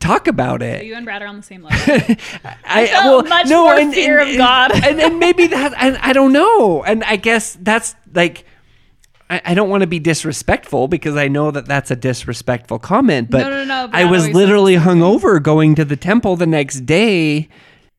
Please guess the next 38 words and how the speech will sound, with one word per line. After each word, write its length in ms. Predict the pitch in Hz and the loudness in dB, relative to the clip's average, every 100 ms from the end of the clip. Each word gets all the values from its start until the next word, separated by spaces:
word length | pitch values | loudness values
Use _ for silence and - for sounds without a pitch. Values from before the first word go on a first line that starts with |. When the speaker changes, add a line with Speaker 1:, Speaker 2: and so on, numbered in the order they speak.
| - | -2
Speaker 1:
and 460 | 160 160 151 - | 0 2 0 -2
to 100 | - | -2
do 300 | 135 170 320 | 0 4 4
that, 520 | 262 135 120 120 151 151 | 4 2 2 0 -2 -2
but 160 | 139 | -2
yet 440 | 156 170 151 _ _ _ - | 0 0 -2 _ _ _ -10
I, 160 | 135 - | -10 -10
I, 140 | 127 - _ _ | -14 -16 _ _
I, 160 | 135 135 | -12 -10
I 60 | 147 | -6
don't 160 | 151 151 | -2 0
know. 160 | 233 | 0
Like, 340 | 285 226 208 - - 143 | -2 -4 -8 -14 -20 -8
so, 440 | - 180 165 160 | -2 -2 -4 -12
like, 360 | 139 160 151 - _ _ _ _ | -6 -2 -2 -6 _ _ _ _
is 180 | 156 151 | -4 -2
it 180 | 135 - | -2 -4
part 260 | 160 170 | -2 0
of 220 | 170 143 135 | 0 -2 -6
your, 280 | 139 143 - | -4 -4 -6
your 240 | 135 131 127 | -6 -6 -4
upbringing 640 | 127 135 175 180 190 196 180 | -6 -6 -2 0 2 0 -2
that 120 | 131 | -4
you 160 | 135 | -6
felt 300 | 117 - 123 | -6 -4 -4
like 240 | 117 123 - | -4 -6 -4
you 100 | 127 | -2
needed 400 | 131 123 123 127 | 0 -2 -4 -6
to 80 | 123 | -6
go 200 | 120 117 | -4 -6
talk 360 | - 131 - - | -6 -6 -8 -4
to 100 | 196 | -2
your 140 | 185 | -2
bishop 420 | 165 170 190 - | -2 -4 -4 -6
for 100 | 185 | -6
that, 520 | 175 175 175 175 175 - | -4 -2 -2 -2 -4 -6
or? 480 | 127 127 123 123 123 | -4 -2 -2 -2 -2
Speaker 2:
Yeah, 120 | 262 | -4